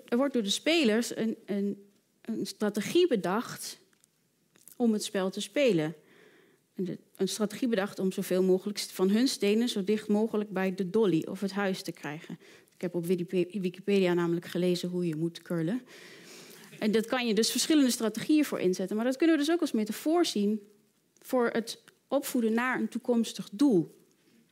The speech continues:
En natuurlijk zijn de categorieën in de wereld niet zo, in de echte wereld niet zo netjes ingedeeld als ik hier doe. Maar ik zou toch zeggen dat bij veel ouders op zijn minst, eh, eh, eh, een, een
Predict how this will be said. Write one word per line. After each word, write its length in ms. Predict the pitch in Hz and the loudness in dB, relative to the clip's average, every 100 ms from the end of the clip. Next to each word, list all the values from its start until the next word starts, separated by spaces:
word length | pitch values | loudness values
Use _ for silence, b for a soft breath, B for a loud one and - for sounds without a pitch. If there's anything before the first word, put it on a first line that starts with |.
| _ _ _ _ _ _ _ _ _ _ _ _ B B B B B B B B B B B B _ _ _ | _ _ _ _ _ _ _ _ _ _ _ _ B B B B B B B B B B B B _ _ _
En 120 | - | -4
natuurlijk 360 | 262 262 294 285 | -2 2 2 4
zijn 160 | 262 254 | 2 0
de 60 | |
categorieën 480 | 247 240 214 254 254 | 0 -2 0 2 4
in 60 | 240 | 6
de 80 | |
wereld 260 | 233 240 220 | 4 4 4
niet 160 | 254 240 | 0 2
zo, 180 | 226 - - | 0 0 2
in 100 | 226 | 2
de 80 | |
echte 280 | 160 240 - | 2 -2 0
wereld 240 | 226 220 220 | 2 2 2
niet 180 | 247 | 0
zo 100 | 240 | 2
netjes 360 | 220 220 214 208 | 2 2 0 -2
ingedeeld 500 | 220 208 190 185 185 | 0 0 0 0 0
als 140 | 196 | -4
ik 120 | 208 - | -8 -2
hier 300 | 240 294 202 | 2 2 2
doe. 240 | 196 302 - _ _ _ _ - | 2 2 0 _ _ _ _ -12
Maar 240 | - 226 233 | -4 -2 0
ik 120 | 233 | -2
zou 260 | - 247 254 | 0 0 2
toch 200 | 311 311 | 0 0
zeggen 300 | 269 269 254 | 0 0 0
dat 140 | 233 | -2
bij 140 | 220 220 | -2 -4
veel 200 | 220 - | -2 0
ouders 320 | 220 220 - B B B | 0 -2 -4 B B B
op 160 | 214 | -10
zijn 180 | - 208 | -4 0
minst, 540 | 208 277 311 - - - - | 4 4 4 2 -10 -20 -10
eh, 400 | 220 214 214 - | -6 -4 -6 -4
eh, 420 | 208 196 190 190 | -2 0 -2 -4
eh, 320 | 190 202 202 202 - _ - | -6 -2 -2 -2 -14 _ -4
een, 220 | 214 208 | -2 -2
een 220 | - 208 | -2 -4